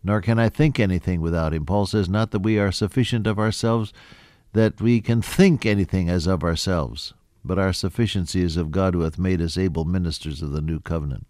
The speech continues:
You can't do anything, you can't think anything, you can't become anything. "By the grace of God," said Paul, "I am what I am.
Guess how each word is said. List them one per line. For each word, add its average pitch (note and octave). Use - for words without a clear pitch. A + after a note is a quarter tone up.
You G#2+
can't C#3
do D#3+
anything, E3+
you D3
can't D3
think D#3+
anything, D#3
you D3
can't C#3+
become F3
anything. D#2
"By G2
the F2+
grace C3
of A2+
God," C#3+
said F#2
Paul, E2
"I E2+
am F2
what D2
I D2
am. C#2